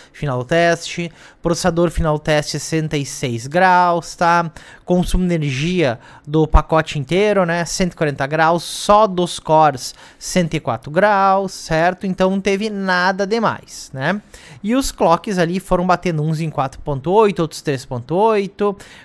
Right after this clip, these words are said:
três ponto quinhentos e noventa e nove a maioria deles, certo? E a gente fica nessa estimativa. Ah, pra build nova, batemos vinte e três mil cento e sete pontos, batemos um pouco abaixo, tá?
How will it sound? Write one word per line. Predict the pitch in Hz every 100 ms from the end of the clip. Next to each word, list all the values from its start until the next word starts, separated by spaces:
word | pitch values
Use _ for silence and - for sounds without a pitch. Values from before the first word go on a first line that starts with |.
| _
três | 175 185 -
ponto | - 180 190 165 147
quinhentos | - 165 165 160 -
e | 156
noventa | 151 147 127
e | 123
nove | 135 160 147 147
a |
maioria | 131 127 120 117
deles, | 131 196 220 233 254 - - - - _
certo? | - 160 175 202
E |
a | 180
gente | 180 -
fica | - 190 - 202
nessa | 180 170 165 180
estimativa. | 160 - 180 180 - 110 _ _ - - - -
Ah, | 175 180
pra | 226 277
build | 220 202 170 135
nova, | 127 151 190 139 127
batemos | 147 - 175 165
vinte | 147 175
e | -
três | 175 160
mil | 175 190
cento | - 180
e | 170
sete | 170 156
pontos, | - 160 123 -
batemos | 131 127 156 147
um | 170
pouco | 156 _ 202 220 202 220
abaixo, | 156 160 139 143 143 131 117 - 123
tá? | 131 151